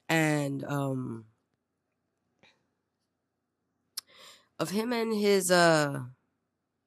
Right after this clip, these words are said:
mother of his child arguing. That's a red flag right there.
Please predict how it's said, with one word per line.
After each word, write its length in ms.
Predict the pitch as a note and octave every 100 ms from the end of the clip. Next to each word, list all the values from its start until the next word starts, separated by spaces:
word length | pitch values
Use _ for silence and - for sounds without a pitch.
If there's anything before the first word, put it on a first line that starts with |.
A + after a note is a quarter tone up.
| _ _ _ _ _ _ -
mother 440 | D3+ F#3 G3 F#3+
of 140 | F3+
his 240 | F3+ E3 -
child 500 | - F3 F3 D#3+ D3+ -
arguing. 760 | E3+ D#3+ C3+ C3 B2 A#2+ A#2 _ _ _ _ _ _ _ _ _ _ _ _ _ _ _ _ _ _ _
That's 280 | F3 F#3 E3+
a 60 |
red 200 | D#3 D3
flag 300 | - C#3 C3+ B2
right 200 | C3 -
there. 180 | - -